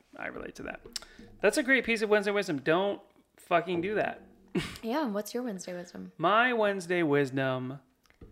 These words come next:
Speaker 1: is, um,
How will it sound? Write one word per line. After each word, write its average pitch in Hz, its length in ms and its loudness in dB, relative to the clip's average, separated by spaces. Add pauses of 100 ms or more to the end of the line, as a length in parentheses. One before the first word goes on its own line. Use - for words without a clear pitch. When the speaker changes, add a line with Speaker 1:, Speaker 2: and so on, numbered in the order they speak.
(120)
Speaker 1:
is, 139 680 0 (1080)
um, 151 500 2